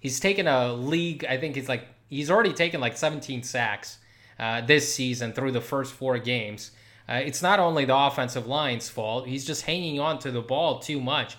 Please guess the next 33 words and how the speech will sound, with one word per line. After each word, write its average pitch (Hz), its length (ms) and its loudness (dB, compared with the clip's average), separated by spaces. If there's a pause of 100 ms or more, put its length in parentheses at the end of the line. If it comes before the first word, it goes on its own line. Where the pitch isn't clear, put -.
(200)
It - 60 -14
seems 185 280 -4
like 196 180 -2
he 175 120 -2
has 156 240 0
weapons 123 460 0
on 113 120 -2
the 113 140 -2
outside 104 560 -6
with 104 100 -18
Terry 143 300 -4
McLaurin, 143 600 -4 (300)
Jahan 139 460 0
Dotson. 143 500 2 (540)
But 135 300 2 (400)
I'm, 139 340 -2
I'm 151 140 4
taking 180 320 2
Tennessee. 151 840 0
I 117 120 -2
just 120 180 -4
think 127 160 -2
Tannehill, 139 760 4
Derrick 131 320 4
Henry, 131 580 2 (140)
and 156 180 2
that 139 280 4
defense 127 800 0
is 120 160 -4
gonna 131 220 0
be 131 320 2
able 123 240 0
to 117 300 -4